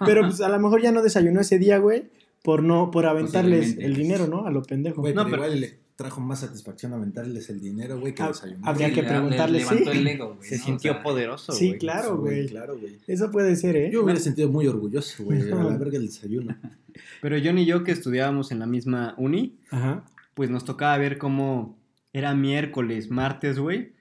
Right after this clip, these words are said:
Speaker 4: y decían, "Pues vámonos a chupar, güey". Y en martes se gastaban trescientos varos por empedar desde las cinco hasta las tres de la mañana, güey.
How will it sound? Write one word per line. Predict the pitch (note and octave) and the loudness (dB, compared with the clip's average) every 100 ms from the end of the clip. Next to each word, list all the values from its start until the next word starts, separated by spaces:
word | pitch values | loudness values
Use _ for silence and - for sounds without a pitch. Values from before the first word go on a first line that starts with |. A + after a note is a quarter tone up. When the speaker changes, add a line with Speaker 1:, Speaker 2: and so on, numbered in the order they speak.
| _ _ _ _ _ _ _ | _ _ _ _ _ _ _
Speaker 4:
y | B2+ A#2+ A#2+ | -10 -8 -6
decían, | A#2+ B2+ C#3+ C3 | -4 -4 -4 -6
"Pues | D#3+ | -8
vámonos | G3+ G#3 G3 | -8 -6 -6
a | C3 | -8
chupar, | - - D3 B2+ | -10 -6 -4 -2
güey". | A2 A2 - _ _ _ _ _ _ _ _ | -6 -8 -16 _ _ _ _ _ _ _ _
Y | C3 B2+ | -4 -2
en | B2+ | -2
martes | C#3+ D3 E3+ | -2 -4 -4
se | C#3 | -4
gastaban | A#2+ - D3 D3+ D3+ _ _ | -6 -6 -6 -6 -12 _ _
trescientos | - B2 - D#3 D#3 D3 | -8 -6 -4 -6 -6 -4
varos | D#3 F3+ G#3+ G#3+ | -2 -2 -4 -8
por | - A#2 | -8 -8
empedar | A2+ A#2+ A#2+ C3+ | -8 -8 -6 -4
desde | C3 B2+ A2+ G#2+ | -4 -4 -6 -6
las | G#2+ | -6
cinco | G#2+ D#3+ D#3+ | -6 -8 -8
hasta | D#3 - | -12 -10
las | A2 G#2+ G#2+ | -10 -10 -10
tres | - B2+ | -8 -6
de | B2+ | -6
la | A#2 | -8
mañana, | G2+ G2+ G#2+ G2+ | -8 -10 -12 -16
güey. | G2 | -20